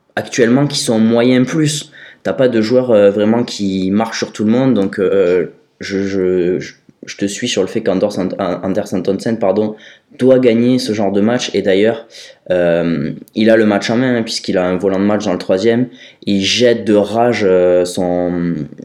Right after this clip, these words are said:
son, son bandeau en, en fin de match, euh, sur le, sur le volant de match. Enfin, je veux dire, lui aussi, je pense qu'il a conscience de ça.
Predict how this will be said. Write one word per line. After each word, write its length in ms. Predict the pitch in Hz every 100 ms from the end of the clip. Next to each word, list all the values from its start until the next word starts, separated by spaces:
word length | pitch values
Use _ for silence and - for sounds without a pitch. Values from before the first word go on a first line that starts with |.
| - -
son, 520 | - 87 82 78 82
son 220 | - 92
bandeau 520 | 92 101 104 120 117
en, 420 | 92 87 87 90
en 100 | 95
fin 200 | 92 107
de 80 | 101
match, 340 | 110 117 117 104
euh, 280 | 90 87 82 - - - _ _ _ -
sur 220 | - 92
le, 220 | 92 87
sur 160 | - 98
le 80 |
volant 260 | 95 95 98
de 60 | 113
match. 220 | 127 -
Enfin, 200 | 104 95
je 140 | 101
veux 80 | 98
dire, 180 | 107 110
lui 200 | 104 117
aussi, 300 | 127 123 135
je 80 | 139
pense 180 | 107 101
qu'il 140 | 101
a 60 | 82
conscience 480 | - 101 - 110 104
de 100 | 98
ça. 320 | - 117